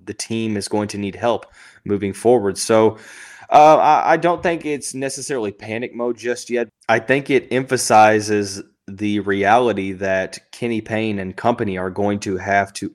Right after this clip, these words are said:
absolutely hit it out of the park in the transfer portal. You're going to have to get about four, um, three to four immediately, um,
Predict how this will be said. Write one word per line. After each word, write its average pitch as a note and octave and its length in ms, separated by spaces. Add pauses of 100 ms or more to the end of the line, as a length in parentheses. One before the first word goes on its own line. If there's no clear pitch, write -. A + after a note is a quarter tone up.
absolutely G2+ 680
hit G2 200
it G2 120
out G2 120
of F2+ 140
the F#2 80
park G2+ 340
in F#2 100
the F2+ 60
transfer G2+ 440
portal. B2+ 400 (320)
You're A2 160
going A2 160
to G2 40
have G2+ 260
to G#2 100
get G2 180
about F#2 300
four, A2 640 (160)
um, F#2+ 720 (580)
three B2 200
to A#2 100
four A2+ 560
immediately, G#2 840 (480)
um, F#2 760